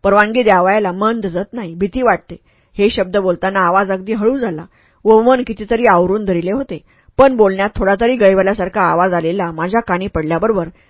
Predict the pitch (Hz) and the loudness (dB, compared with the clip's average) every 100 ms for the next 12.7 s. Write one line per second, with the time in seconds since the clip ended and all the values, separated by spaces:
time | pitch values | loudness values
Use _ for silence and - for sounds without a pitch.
0 | _ 196 226 233 220 226 214 185 196 208 | _ 4 4 4 0 -4 -2 -2 0 -2
1 | 190 160 208 170 180 - 226 175 175 220 | -2 -2 -2 -2 -4 -8 -10 -6 0 0
2 | 190 175 190 202 226 220 175 - _ _ | 0 -2 -4 -4 -4 -8 -10 -16 _ _
3 | - 214 208 202 208 202 226 233 180 165 | -6 -4 -2 0 0 0 0 0 0 -4
4 | 175 220 - 165 - 185 - 214 220 339 | -4 -4 -6 -10 -8 -12 -8 -8 -4 -6
5 | 269 180 185 196 _ _ _ 214 220 214 | -6 -6 -6 -8 _ _ _ -4 -2 0
6 | 254 202 170 220 233 233 262 180 175 196 | 2 0 2 0 2 -2 -2 -2 -2 -4
7 | 180 165 170 226 _ _ _ 240 208 160 | -8 -6 -8 -8 _ _ _ -2 -2 -6
8 | _ 233 233 - 277 269 262 220 - _ | _ 0 0 0 0 0 0 -4 -10 _
9 | _ _ - 220 _ 277 294 254 240 214 | _ _ -12 -12 _ -2 -2 -2 -4 -4
10 | - 247 240 - 196 214 _ _ - 208 | 0 2 2 2 -8 -10 _ _ 2 2
11 | 202 - 240 220 226 311 254 180 208 240 | 4 2 0 2 2 2 -2 0 2 2
12 | 320 330 240 220 202 196 | 0 -4 -2 -4 -2 -6